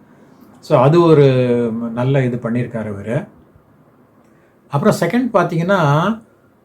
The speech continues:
நிதிஷ்குமாரே அந்த ஆப்போசிஷன் இருக்கு இல்லையா, அந்த இவங்க,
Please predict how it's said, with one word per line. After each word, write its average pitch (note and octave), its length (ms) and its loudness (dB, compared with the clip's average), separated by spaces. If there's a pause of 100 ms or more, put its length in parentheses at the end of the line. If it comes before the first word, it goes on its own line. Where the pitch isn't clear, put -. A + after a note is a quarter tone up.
நிதிஷ்குமாரே F#3+ 840 0
அந்த D3 580 2 (180)
ஆப்போசிஷன் D#3 680 -4 (420)
இருக்கு B2+ 240 -6
இல்லையா, B2+ 240 -2
அந்த A#2+ 200 -2
இவங்க, A#2+ 540 0